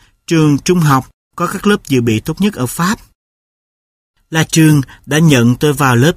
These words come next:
dự bị khai giảng tháng chín năm một nghìn chín trăm sáu mươi sáu. Nhưng trước khi tôi lên đường, tướng De Gaulle đã đọc một bài diễn văn nổi tiếng ở Phnom Penh. Trong đó có nói rằng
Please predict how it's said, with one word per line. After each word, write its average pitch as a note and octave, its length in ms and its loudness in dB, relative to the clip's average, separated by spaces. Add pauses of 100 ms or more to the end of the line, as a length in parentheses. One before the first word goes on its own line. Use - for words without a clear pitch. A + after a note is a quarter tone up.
dự B2+ 120 0
bị A2 200 0
khai C3+ 280 -4
giảng G#2 340 -2
tháng D3 160 -2
chín D3 360 0
năm G3+ 120 2
một B2 160 -4
nghìn A2 160 -2
chín C3 200 -8
trăm C#3+ 140 -2
sáu C#3 180 -4
mươi D3+ 120 0
sáu. D#3 440 -2 (1000)
Nhưng E3+ 360 4
trước G#3+ 180 0
khi F#3+ 140 0
tôi E3 160 0
lên D#3+ 220 2
đường, C#3 280 4 (340)
tướng F3 300 2
De D#3+ 80 2
Gaulle C#3 420 0 (240)
đã D#3 100 -4
đọc D#3 260 0
một C3 160 -10
bài B2+ 180 0
diễn A#2+ 220 -2
văn D3+ 220 0
nổi A#2 140 0 (100)
tiếng F3+ 200 0
ở A#2+ 180 -2
Phnom C3+ 380 -6
Penh. C3+ 240 0 (480)
Trong D3 200 -2
đó C#3+ 180 2
có F3+ 120 0
nói E3+ 180 2
rằng B2+ 320 2